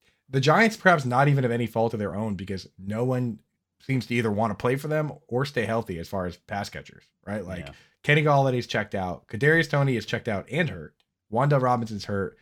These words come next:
Speaker 1: And then poor Sterling Shepard, the one dude who, you know, tore his Achilles, fought to came back, come back,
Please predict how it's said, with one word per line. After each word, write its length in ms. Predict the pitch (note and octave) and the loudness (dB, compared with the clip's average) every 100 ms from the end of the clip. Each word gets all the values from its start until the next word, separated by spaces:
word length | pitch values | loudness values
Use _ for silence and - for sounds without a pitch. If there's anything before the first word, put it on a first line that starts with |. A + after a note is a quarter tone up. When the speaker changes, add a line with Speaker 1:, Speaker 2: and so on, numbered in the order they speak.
| _ - | _ -6
Speaker 1:
And 220 | A2 G#2+ | -2 0
then 160 | A#2+ | 0
poor 200 | G2+ D#3+ | 0 2
Sterling 320 | D#3 F3 D#3 C3 | 2 4 4 4
Shepard, 400 | C#3 B2+ F#2 - _ _ _ | 0 -2 -8 -14 _ _ _
the 80 | C3 | -4
one 380 | A#2+ G#2 B2+ D#3+ | -2 0 0 2
dude 420 | C#3+ C#3+ G#2 D#2 - - _ _ | 2 2 0 -4 -14 -20 _ _
who, 480 | - C3 A2+ G#2 G2 - _ _ _ - | 2 4 4 2 -2 -8 _ _ _ -4
you 100 | A#2+ | -2
know, 260 | G2 F2 - _ _ _ _ | -2 -6 -12 _ _ _ _
tore 200 | - D3 | 2 4
his 100 | E3+ | 4
Achilles, 560 | D#3 D#3+ C#3 C3+ B2 - _ | 4 4 4 4 0 -6 _
fought 380 | _ - C3 D#3 | _ 2 2 2
to 80 | - | -2
came 260 | - D#3 | -4 -2
back, 320 | B2 A2 A2 - | 0 0 -2 0
come 180 | D3 | 2
back, 320 | B2 G2+ G2 | 2 0 -2